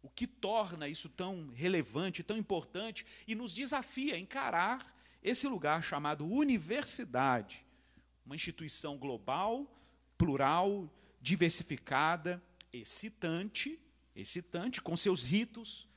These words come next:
suas liturgias, debates de ideias, testagens de hipóteses, e agora a gente é desafiado a afirmar Cristo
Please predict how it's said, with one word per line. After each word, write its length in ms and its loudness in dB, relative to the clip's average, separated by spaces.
suas 360 -4
liturgias, 1000 -4
debates 560 2
de 100 -6
ideias, 500 -4
testagens 680 -6
de 60 -10
hipóteses, 840 -10
e 60 0
agora 340 0
a 40 -4
gente 200 -10
é 40 -12
desafiado 840 -4
a 200 0
afirmar 760 -4
Cristo 600 -4